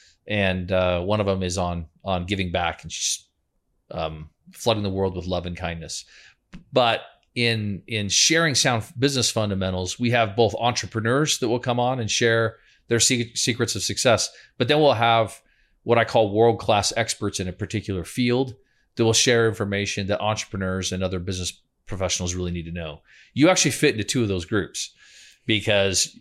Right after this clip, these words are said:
you're undoubtedly a world expert in media and content management, but you also just started a company,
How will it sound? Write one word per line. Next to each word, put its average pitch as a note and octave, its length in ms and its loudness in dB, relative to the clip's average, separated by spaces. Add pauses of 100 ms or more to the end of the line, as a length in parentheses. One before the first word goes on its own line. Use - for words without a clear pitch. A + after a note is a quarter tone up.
(140)
you're B2+ 360 4
undoubtedly B2 720 2
a G2+ 80 0
world G2+ 320 0
expert G2+ 480 -4 (160)
in F#2+ 460 -6
media G#2+ 320 0
and F#2+ 80 -4
content F#2+ 380 -4
management, G2+ 380 -2
but B2 100 -2
you A#2+ 100 2
also D#3+ 260 4
just A2+ 200 -2
started G#2 280 2
a F#2+ 40 -8
company, A2+ 580 -2